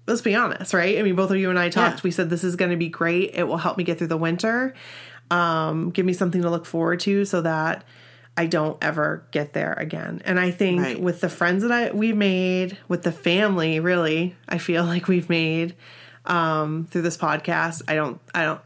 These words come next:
Speaker 1: I don't think I'll ever get that low again. I hope to never get that low again. With all that being said,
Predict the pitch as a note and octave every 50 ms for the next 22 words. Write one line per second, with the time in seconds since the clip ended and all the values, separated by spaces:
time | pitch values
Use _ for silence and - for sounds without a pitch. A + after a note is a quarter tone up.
0 | - - - _ _ - G3+ G#3+ A3 G3+ A3+ G3 F#3 F#3 - - E3 D#3+ E3 D#3+
1 | D#3+ D#3+ D#3+ D#3 D3+ - - C#3+ C#3 D#3 D#3 D3+ - - - F#3 F#3+ - - _
2 | - F#3 F3+ D#3+ F3+ G3+ G3 F#3+ - - F#3 E3+ D#3+ D#3 D#3 D#3+ D3+ D3+ - D3+
3 | - - B2+ D#3+ E3 - - - - G#3 - - _ _ _ - - A3+ A#3 G3+
4 | B3 B3 C4 B3+ B3+ A3+ A3 G#3+ A3 G3 F3+ F3 E3+ F3 F3 D#3+ D#3 E3 E3 F3
5 | F#3+